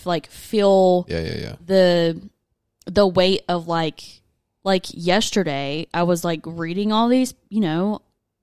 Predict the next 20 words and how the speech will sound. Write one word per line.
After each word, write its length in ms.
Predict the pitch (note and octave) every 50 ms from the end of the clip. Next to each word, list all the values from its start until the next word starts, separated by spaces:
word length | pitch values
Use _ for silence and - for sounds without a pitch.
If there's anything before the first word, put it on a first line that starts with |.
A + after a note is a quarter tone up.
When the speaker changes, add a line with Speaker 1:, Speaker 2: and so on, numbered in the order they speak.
| _ _ _ _
Speaker 1:
articles 760 | F#3+ G#3+ A#3+ C4 B3+ C4 - D3 D3 D3+ E3 F#3 F#3+ F#3 -
and 240 | E3+ E3+ D#3+ E3 E3+ - _ _ _ _ _ _ _
posts 340 | - A#3 G#3+ G#3+ G#3+ - -
and 180 | G3 E3+ F3+
stories 680 | - - - A3+ G#3+ A3+ A3+ A3 G3 F#3 F3 E3+ E3+ E3+
of 120 | F3 D#3+ D#3
nine 200 | E3+ F3 E3+ F#3
eleven, 480 | F3+ E3+ E3 F3 F#3+ G#3 F#3 F3 D#3+ C#3
and 100 | D3 E3
I 60 | E3+
just 240 | E3+ E3+ F3 - -
got 260 | - F3+ F3 E3 - -
immediately 1000 | F#3+ F#3+ F#3 F3+ F3 F3 F3 F3+ F3 E3+ D#3+ - - E3 D#3+ D#3+ D#3 D3+ D3+ D#3 - _ _ _ _ _ _ _ _ _ _ _ _ _ _ _ _ _ _ _ -
sad, 720 | - - - - F3 D3+ D3 C3+ C3 - - - - G3 -
Speaker 2:
Mm. 220 | G3+ F#3 - D#3+ -
Speaker 1:
which 160 | B3+ B3+ C4+
I 80 | C4+
know 200 | C4+ C4+ C4 B3+
is 160 | A#3 G3+ F#3 F3
valid. 680 | E3+ F3 F3 E3 D#3 C#3+ - - D3 D#3+ F#3 F#3+ G3+